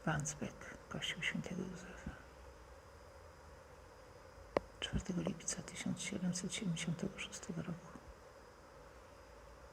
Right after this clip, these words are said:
powstała Ameryka. W rocznicę śmierci świętego papieża Benedykta piątego tutaj w Hamburgu.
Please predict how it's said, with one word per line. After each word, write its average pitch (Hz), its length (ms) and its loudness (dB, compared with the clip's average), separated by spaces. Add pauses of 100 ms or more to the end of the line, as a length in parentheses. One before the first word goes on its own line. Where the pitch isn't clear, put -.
(120)
powstała - 420 4
Ameryka. 175 520 4 (2250)
W - 60 -2
rocznicę 175 400 4
śmierci 165 500 2
świętego 190 420 4
papieża - 480 2
Benedykta 170 580 4
piątego 160 540 6
tutaj - 300 -2
w - 40 -8
Hamburgu. 165 540 2